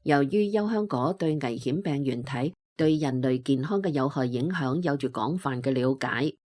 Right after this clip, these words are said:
佢應該意識到佢同中方秘密接觸嘅努力可能會損害加拿大嘅利益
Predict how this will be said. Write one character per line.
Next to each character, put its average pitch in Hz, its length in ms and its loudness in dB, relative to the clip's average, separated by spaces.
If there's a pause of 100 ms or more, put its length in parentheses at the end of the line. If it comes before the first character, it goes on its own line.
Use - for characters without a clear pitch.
(140)
佢 160 80 6
應 190 220 6
該 190 180 4
意 151 180 4
識 170 260 0
到 135 220 4 (200)
佢 160 120 2
同 135 240 0
中 202 240 2
方 202 260 2
秘 151 160 2
密 147 120 2 (100)
接 - 180 2
觸 202 200 -4
嘅 165 120 0
努 135 260 2
力 139 220 0
可 - 200 -6
能 156 180 0
會 139 120 2
損 135 280 0
害 147 200 0
加 175 160 -2
拿 143 200 -2
大 127 220 -2
嘅 135 120 -2
利 131 260 2
益 165 180 2